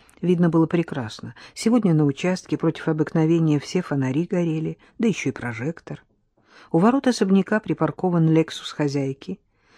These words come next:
но сама она во двор почему-то не въезжает. Стоит у калитки и что-то там горячо говорит в домофон.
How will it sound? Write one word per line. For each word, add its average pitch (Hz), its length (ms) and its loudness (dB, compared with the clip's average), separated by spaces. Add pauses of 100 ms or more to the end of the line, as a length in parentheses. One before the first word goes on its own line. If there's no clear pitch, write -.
(120)
но 180 180 6
сама 233 340 4
она 185 180 4
во 160 120 4
двор 190 260 2
почему-то 165 640 -2
не 151 240 2
въезжает. 127 680 -8 (540)
Стоит 170 400 4
у 147 40 0
калитки 156 460 0
и 233 40 0
что-то 175 340 -4
там 165 180 2
горячо 151 380 2
говорит 147 400 0
в 127 100 -6
домофон. 131 560 -8